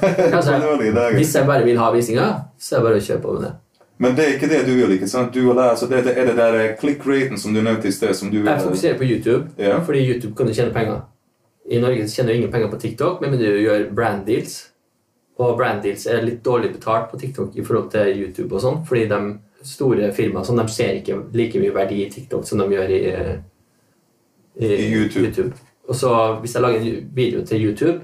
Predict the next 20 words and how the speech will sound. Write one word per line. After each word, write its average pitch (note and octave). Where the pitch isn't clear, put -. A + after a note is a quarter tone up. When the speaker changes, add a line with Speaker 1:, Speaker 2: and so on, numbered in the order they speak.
Speaker 2:
så -
lager A#2+
jeg -
som A2
regel G2+
en G2+
shorts -
også. -
Og B2+
så B2
en -
kort C3
video. D#3+
Da A#2+
laster B2+
jeg -
den A#2+
som A2+
YouTube -
Shorts F#3